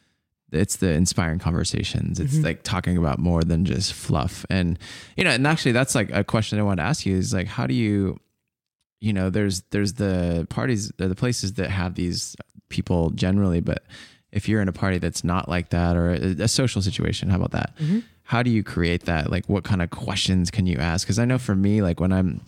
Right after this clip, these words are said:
Speaker 1: you know, it's, conversation starters are definitely hard,
Speaker 2: <laughs>
Speaker 1: especially if you don't know anybody. I'm really good
Speaker 2: Yes.
Speaker 1: once I can get,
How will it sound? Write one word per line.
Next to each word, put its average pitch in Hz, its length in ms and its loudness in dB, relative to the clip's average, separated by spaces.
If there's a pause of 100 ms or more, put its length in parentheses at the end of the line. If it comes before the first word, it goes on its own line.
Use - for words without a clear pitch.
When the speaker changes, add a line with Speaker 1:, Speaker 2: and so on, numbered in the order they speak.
(260)
Speaker 1:
you - 80 -4
know, 147 220 2
it's, - 180 -6 (220)
conversation 117 500 2
starters 98 220 2
are 98 80 2
definitely 95 440 0
hard, 90 580 2
Speaker 2:
<laughs> - 60 -2
Speaker 1:
especially - 340 0
if 92 60 -2
you 104 80 2
don't 95 120 -2
know 87 140 2
anybody. 107 340 2
I'm 98 120 2
really 101 180 2
good - 100 0
Speaker 2:
Yes. 101 140 2
Speaker 1:
once 95 200 2
I 98 120 2
can 92 240 0
get, 92 360 0